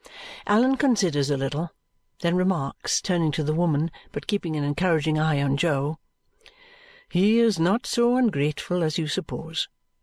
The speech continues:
He had a reason for going away, though it was an insufficient one." "Thank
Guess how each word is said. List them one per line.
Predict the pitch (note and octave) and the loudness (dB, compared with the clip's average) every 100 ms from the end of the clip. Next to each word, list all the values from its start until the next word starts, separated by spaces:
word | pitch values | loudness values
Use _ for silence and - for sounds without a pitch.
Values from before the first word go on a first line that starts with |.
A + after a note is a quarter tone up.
| _ _ _ | _ _ _
He | - | -8
had | A2+ C#3+ | -4 -2
a | C#3 | -2
reason | C3+ E3 F#3 F#3 | 0 0 0 -2
for | F#3 | -2
going | D#3+ F3 G3 | 0 2 2
away, | G3 A3+ G#3+ D3+ _ _ _ _ _ | 2 0 0 -2 _ _ _ _ _
though | - C#3+ | -4 -2
it | D3+ | 0
was | D3+ D3+ | -2 -2
an | D#3+ | -2
insufficient | C#3+ D#3 - G#3 D3+ G3 E3 | 0 0 -2 -4 -2 -2 -4
one." | C#3+ - F3 _ _ _ _ _ _ _ - - - - - - | -4 -4 -6 _ _ _ _ _ _ _ -14 -10 -10 -12 -16 -20
"Thank | - A4 A#4+ A4+ G#4+ - | -8 2 2 2 -2 -8